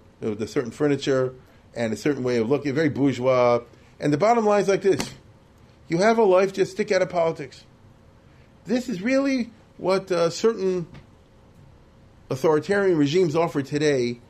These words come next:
in certain places of the world. I'm thinking, for example, of Singapore, place that. You have a life, you have an economy, you make a living, just shut up. Don't in politics. China's a good example.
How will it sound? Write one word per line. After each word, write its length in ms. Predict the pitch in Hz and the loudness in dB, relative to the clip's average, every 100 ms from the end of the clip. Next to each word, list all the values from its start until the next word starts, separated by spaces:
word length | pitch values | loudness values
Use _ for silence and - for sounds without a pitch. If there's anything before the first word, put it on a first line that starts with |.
| _ - | _ -12
in 100 | 123 | -10
certain 240 | 123 151 127 | -4 -4 -2
places 280 | 135 131 | -4 -2
of 40 | 127 | -2
the 40 | |
world. 180 | 127 120 | 0 0
I'm 80 | 117 | 0
thinking, 260 | 147 127 117 | -4 -4 -4
for 120 | 120 | -2
example, 300 | 117 123 104 | -2 -4 -4
of 40 | |
Singapore, 500 | - 127 104 92 82 - - - - - | -4 -4 -4 -8 -12 -16 -20 -20 -20 -6
place 200 | 113 104 | -4 -4
that. 180 | 92 - - - - | -6 -8 -20 -20 -4
You 100 | 190 | 0
have 160 | 240 | 2
a 60 | 226 | 2
life, 360 | 185 190 196 - - | 2 2 0 -8 -10
you 100 | 165 | -2
have 120 | 202 | 0
an 80 | 226 | 0
economy, 640 | 202 175 151 147 151 160 - - | -2 -2 -2 -2 -4 -8 -14 -10
you 100 | 156 | -4
make 220 | 180 202 | -2 -2
a 40 | 175 | 2
living, 440 | 147 143 160 165 - - - | 0 0 -4 -6 -14 -20 -14
just 160 | 175 | -10
shut 220 | - 233 | -2 0
up. 280 | 247 233 - - _ - - - | 2 0 -4 -14 _ -20 -8 -2
Don't 180 | 202 | 0
in 60 | 208 | 0
politics. 420 | 190 190 113 107 - - | 2 2 0 -8 -20 -8
China's 400 | - 262 226 120 | 0 2 2 0
a 40 | |
good 140 | 117 110 | 0 0
example. 420 | 104 104 92 | 0 -2 -4